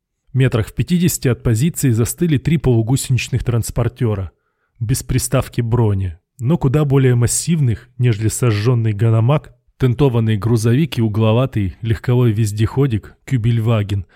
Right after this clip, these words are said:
с запасным колесом на наклонном капоте. Возле машин группками стоят пехотинцы,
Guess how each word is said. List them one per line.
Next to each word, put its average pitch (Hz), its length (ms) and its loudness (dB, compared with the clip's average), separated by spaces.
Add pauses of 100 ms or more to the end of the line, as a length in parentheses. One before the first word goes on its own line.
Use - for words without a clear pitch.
(160)
с - 80 -10
запасным 120 480 0
колесом 120 520 0
на 110 100 2
наклонном 110 520 0
капоте. 104 580 -4 (640)
Возле 113 320 2
машин 131 360 0
группками 123 380 0
стоят 110 400 -2
пехотинцы, 127 760 -4